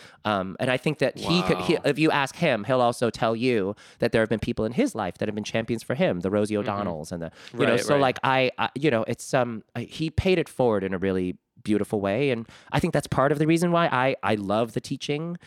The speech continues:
Speaker 1: and opportunities like going to University of Michigan, because it's my chance to pay it forward. It's my chance to sort of know who the next generation coming up is and
Speaker 3: Right.
Speaker 1: lend a hand and be a resource if I can.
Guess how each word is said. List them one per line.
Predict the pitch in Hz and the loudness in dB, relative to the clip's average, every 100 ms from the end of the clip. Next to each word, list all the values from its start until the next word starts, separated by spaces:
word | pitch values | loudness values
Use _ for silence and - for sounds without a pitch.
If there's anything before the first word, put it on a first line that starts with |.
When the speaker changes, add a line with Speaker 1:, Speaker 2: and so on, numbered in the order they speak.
| - - | -20 -4
Speaker 1:
and | 117 107 - | -2 -2 -4
opportunities | 110 - - 117 117 123 | -4 -2 -2 0 0 0
like | 113 | -2
going | 104 110 | -2 -2
to | |
University | 104 104 101 - | -2 -2 -4 -4
of | 98 | -6
Michigan, | 104 127 147 | -6 -4 -4
because | 135 - 123 123 123 - - _ | -4 -2 2 2 2 -4 -20 _
it's | - - | -4 -2
my | 104 101 | 0 -2
chance | - 127 - | -4 -6 -4
to | - | -4
pay | - | -2
it | 131 | -4
forward. | - 131 127 | 0 0 0
It's | - | -2
my | 95 92 | -8 -10
chance | - 107 - | -8 -10 -10
to | 107 | -6
sort | 107 101 | -2 -2
of | 98 - | -4 -12
know | 92 101 101 | -4 0 2
who | 104 110 | 0 -4
the | 104 | -2
next | 98 95 | -4 -4
generation | - 101 98 101 | -4 -2 -2 -4
coming | 95 104 95 | -4 -4 -4
up | 92 92 | -6 -4
is | 95 101 | -4 -2
and | 98 92 | -6 -8
Speaker 3:
Right. | 101 98 98 | -6 -4 -4
Speaker 1:
lend | 101 110 110 | 0 0 2
a | 110 | 0
hand | 113 104 107 | 0 -2 -2
and | 101 | -4
be | 104 | -4
a | |
resource | 92 101 104 101 | -4 -4 -2 -2
if | 98 | -4
I | 90 | -6
can. | - 85 90 156 | -6 -6 -6 -6